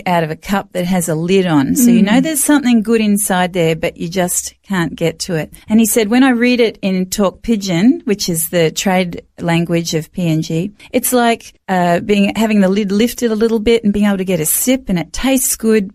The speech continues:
Speaker 1: but it doesn't really quench my thirst.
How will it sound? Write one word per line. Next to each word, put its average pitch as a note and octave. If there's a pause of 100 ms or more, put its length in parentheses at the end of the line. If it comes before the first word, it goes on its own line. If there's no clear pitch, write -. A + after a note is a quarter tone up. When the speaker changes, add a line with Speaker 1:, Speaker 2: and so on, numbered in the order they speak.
Speaker 1:
but B3
it B3
doesn't B3
really G3+
quench -
my E3+
thirst. -